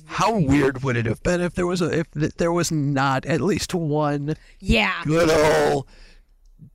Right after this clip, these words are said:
Speaker 1: toilet humor Blink one eighty-two song on the new album.
Speaker 2: The song Dance With Me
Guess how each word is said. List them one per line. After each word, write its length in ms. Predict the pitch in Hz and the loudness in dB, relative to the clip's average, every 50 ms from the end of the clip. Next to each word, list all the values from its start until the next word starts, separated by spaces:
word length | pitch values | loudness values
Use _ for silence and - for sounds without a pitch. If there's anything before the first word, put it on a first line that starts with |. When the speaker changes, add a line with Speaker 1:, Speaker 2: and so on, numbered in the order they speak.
| _ - 262 - | _ -14 -10 -8
Speaker 1:
toilet 500 | - - - 143 151 156 160 156 143 139 | -6 -2 0 0 0 0 0 0 0 2
humor 480 | - - 147 143 139 143 139 135 139 131 | 2 2 2 0 0 0 -2 -2 -2 -4
Blink 280 | - 139 135 135 - - | -4 -4 -4 -4 -2 -2
one 140 | 143 139 127 | -2 -2 -2
eighty-two 460 | 123 117 113 131 - - 143 135 139 | -2 -4 -4 -6 -6 -4 -2 -2 -2
song 380 | - - - - - 220 208 202 | -2 -2 -2 -2 -2 -2 -2 -2
on 120 | 208 202 | -2 -2
the 100 | 208 202 | -2 -2
new 160 | 202 202 202 | -2 -2 -2
album. 360 | 190 185 190 190 156 165 269 | 0 0 0 -2 0 0 0
Speaker 2:
The 140 | 294 285 269 | 2 2 0
song 500 | 233 - - 311 285 285 285 277 269 247 | 0 0 2 2 4 4 4 2 2 2
Dance 380 | 190 214 208 208 208 214 208 - | 2 2 2 2 2 0 0 0
With 280 | 220 202 208 - - 170 | 0 0 -2 -2 -4 -2
Me 440 | 175 170 160 160 160 151 151 147 | -2 0 0 0 0 0 0 -2